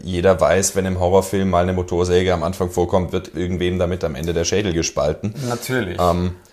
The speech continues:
Speaker 1: aber diese, diese Eleganz und diese Verschachtel-, Verschachtelung, mit der er das Ganze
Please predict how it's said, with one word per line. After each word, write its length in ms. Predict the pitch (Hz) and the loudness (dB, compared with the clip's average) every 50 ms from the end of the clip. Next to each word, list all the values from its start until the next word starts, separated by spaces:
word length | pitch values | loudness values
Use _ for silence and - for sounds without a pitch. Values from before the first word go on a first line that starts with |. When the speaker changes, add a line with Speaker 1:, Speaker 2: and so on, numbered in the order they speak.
| _ _ - | _ _ 0
Speaker 1:
aber 160 | 92 92 101 | 2 2 4
diese, 260 | 104 110 101 107 104 | 2 2 2 2 2
diese 240 | 92 107 101 104 98 | 2 2 2 2 2
Eleganz 720 | 80 98 107 107 92 95 98 107 113 104 - - - - | 4 4 2 4 4 4 4 4 4 2 4 2 2 2
und 180 | - - 95 95 | 0 -2 -2 0
diese 260 | 98 95 95 95 90 | 0 2 2 2 2
Verschachtel-, 760 | 87 - 98 92 - 101 101 - - - 110 98 92 85 - - - | 2 2 2 4 4 2 0 0 0 -2 0 0 0 0 -2 -4 -4
Verschachtelung, 720 | - 95 90 - 95 - - - 120 107 92 85 80 80 | -4 -2 0 2 0 0 0 -2 0 0 2 0 0 0
mit 120 | 78 73 | -2 0
der 140 | 82 78 78 | 0 2 2
er 80 | 73 76 | 2 2
das 340 | 71 78 - - - - - - - | 0 0 -2 -2 -2 -4 -8 -10 -6
Ganze 260 | - 80 82 90 - | -2 -2 -2 -2 -2